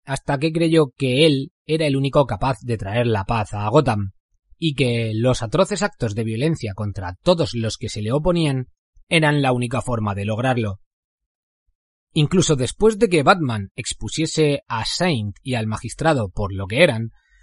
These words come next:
todavía tenía que lidiar con un agente de la paz rebelde.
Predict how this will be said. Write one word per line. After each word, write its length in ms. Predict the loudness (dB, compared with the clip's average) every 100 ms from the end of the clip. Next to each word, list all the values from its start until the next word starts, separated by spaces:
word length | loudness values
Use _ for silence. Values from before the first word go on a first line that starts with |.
| -20 -8
todavía 380 | 2 6 8 6
tenía 280 | 4 2 2
que 100 | 0
lidiar 400 | 0 2 2 2
con 500 | 0 -4 -2 -4 -8 _
un 220 | -2 0
agente 540 | 0 -2 0 0 0 -4
de 80 | -4
la 100 | -4
paz 240 | -4 -6
rebelde. 600 | -8 -2 2 2 0 -4